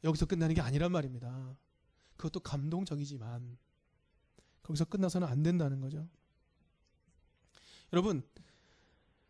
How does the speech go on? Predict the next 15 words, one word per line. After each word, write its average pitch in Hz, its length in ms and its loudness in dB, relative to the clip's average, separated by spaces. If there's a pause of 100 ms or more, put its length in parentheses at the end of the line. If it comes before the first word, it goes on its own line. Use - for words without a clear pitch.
(240)
사랑을 247 600 6 (440)
받아들인다는 180 840 6
것은요, 139 560 0 (1040)
그 - 120 2
사랑이 202 320 2
결국 170 400 2
내 147 120 4
삶의 185 280 4
방식이 160 440 6
되도록 135 380 2
하는 165 140 2
것까지를 175 560 2
말합니다. 117 460 2 (540)
바울이 151 320 4
이야기해요. 147 640 0